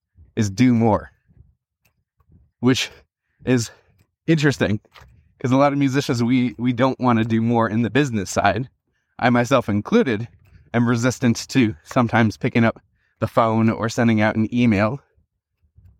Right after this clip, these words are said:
which, you know, if we wanna get as many gigs as possible or we wanna raise our rates, just like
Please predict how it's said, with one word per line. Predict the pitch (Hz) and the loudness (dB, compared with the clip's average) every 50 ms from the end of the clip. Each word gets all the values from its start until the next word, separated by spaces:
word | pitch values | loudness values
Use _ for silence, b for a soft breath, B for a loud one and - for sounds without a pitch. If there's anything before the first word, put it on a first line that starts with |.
| _ _ _ _ _ - | _ _ _ _ _ -6
which, | 131 135 - - - b b b b b b b - _ | -4 -4 -4 -6 -10 b b b b b b b -16 _
you | - 131 123 | 0 2 2
know, | 117 117 123 | 2 2 2
if | 127 123 131 131 - - 127 | 0 0 -2 -2 -4 -8 -4
we | 131 131 131 | 0 0 2
wanna | 123 131 139 147 143 | 2 2 2 2 2
get | 120 131 131 - - - - | 2 0 -2 -2 -4 -8 -8
as | - - 110 104 | -6 -6 -4 0
many | 117 123 123 110 | 0 2 2 2
gigs | 98 110 127 123 117 110 | 2 0 0 0 0 -2
as | 113 110 - | -4 -4 -2
possible | - 123 127 127 - 139 131 135 131 - | 0 0 0 0 0 -2 -2 0 0 0
or | - 107 110 | 0 0 2
we | 117 117 | 2 2
wanna | 113 113 107 107 | 2 2 0 0
raise | 104 92 127 123 123 123 117 104 - - - - _ _ _ - | 0 0 0 0 0 0 -2 -4 -8 -14 -20 -20 _ _ _ -4
our | 104 107 107 | -2 -2 0
rates, | 101 113 143 160 139 127 - - - - _ _ _ _ _ _ _ | 2 2 2 2 0 -2 -6 -12 -18 -18 _ _ _ _ _ _ _
just | - 127 123 - | -2 -2 0 2
like | 131 117 110 - - - | 0 0 0 -2 -6 -14